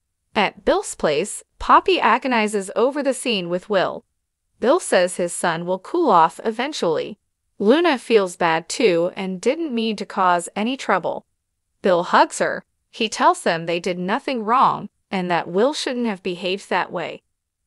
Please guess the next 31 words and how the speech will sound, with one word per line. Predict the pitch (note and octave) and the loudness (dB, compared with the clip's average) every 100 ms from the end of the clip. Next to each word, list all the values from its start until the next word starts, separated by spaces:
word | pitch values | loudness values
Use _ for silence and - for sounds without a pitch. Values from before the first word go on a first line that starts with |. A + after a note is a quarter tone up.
| - | -2
They | G#3+ | 0
know | B3 F4 C#4+ | 2 0 0
it's | F#3+ | -2
a | F#3+ | -4
lot | F3 G3+ C#4+ | 0 2 0
for | - C#4 | -4 -8
him | B3+ C4 D#4 | -6 -10 -10
to | C4+ | -8
deal | C4 E4+ | -4 -4
with. | C#4 D3+ - _ _ _ _ _ _ | -2 -4 -6 _ _ _ _ _ _
Bill | G3+ C4+ E4 | 0 2 2
argues | G#3+ A#3 B3 A#3 | 0 0 -4 -4
they're | A3+ G#3+ | -2 -2
not | G3+ A3 D4 | -2 -4 -4
strangers, | - - G#3+ F3+ E3+ C#3+ - - _ | -8 -4 -2 -2 -6 -8 -10 -16 _
they're | F#3 E3+ | -2 -2
part | - C#4 F4 | -2 -2 0
of | D4 | -2
this | A3+ G3 | -4 -6
family. | - F3+ E3 D#3 - - _ _ _ _ | -4 -4 -4 -10 -14 -20 _ _ _ _
Poppy | - C#4+ F4+ E4 | 4 4 4 -2
and | B3 G3 | -2 -2
Luna | F3+ E3 E3+ F#3 | -2 -2 -2 -4
decide | G3+ - G#3+ F#3 E3+ | -8 -2 2 4 2
they | E3+ E3 | -2 -4
should | - E3 | -6 -4
go | F3 E3 | -2 -2
over | - A3+ B3 C#4 | 0 0 0 -4
to | - | -4
the | B3+ | -2
apartment. | B3 A#3+ F#3 E3 D#3 - | -2 0 0 0 -10 -12